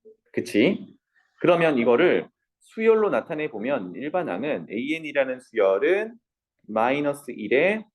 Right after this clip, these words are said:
첫 번째 항이 일, 두 번째 항이, 어, 마이너스 일이어야 되니까 뭐 요렇게 가주면 되겠죠. n 마이너스 일 제곱.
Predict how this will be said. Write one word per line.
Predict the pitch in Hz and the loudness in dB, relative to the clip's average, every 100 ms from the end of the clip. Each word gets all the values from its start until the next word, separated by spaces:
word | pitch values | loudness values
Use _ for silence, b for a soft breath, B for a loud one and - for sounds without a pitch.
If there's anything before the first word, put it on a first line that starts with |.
| _ _ | _ _
첫 | _ 233 | _ -2
번째 | 240 240 233 | 2 0 2
항이 | 202 185 175 | 2 2 -2
일, | 175 233 254 262 - | -2 0 0 -2 -10
두 | 143 | -8
번째 | 147 175 170 170 | -2 -2 0 0
항이, | 160 156 151 151 151 _ _ _ | 0 0 0 -2 -4 _ _ _
어, | 110 113 117 117 117 | -2 2 2 2 2
마이너스 | 113 151 202 160 | 0 0 -2 -4
일이어야 | 147 139 | 0 0
되니까 | 107 90 90 160 113 - _ _ _ _ _ _ | -2 -10 -8 -6 -6 -8 _ _ _ _ _ _
뭐 | - 104 | -10 -4
요렇게 | 143 208 240 - _ 202 | 2 2 2 -6 _ -2
가주면 | - 151 143 151 | -2 -4 0 -2
되겠죠. | - - - 101 98 | 0 -2 0 -2 -2
n | 101 | -6
마이너스 | 107 104 92 117 | -4 -4 -6 -8
일 | 92 | -6
제곱. | 92 90 | -6 -6